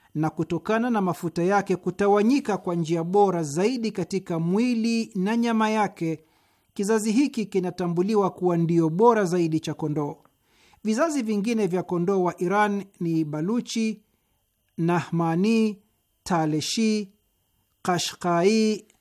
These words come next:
Zandi, Shal, Shahrudi, Bakhtiari,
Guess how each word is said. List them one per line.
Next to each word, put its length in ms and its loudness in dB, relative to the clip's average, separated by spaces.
Zandi, 840 0
Shal, 640 4
Shahrudi, 880 0
Bakhtiari, 1080 2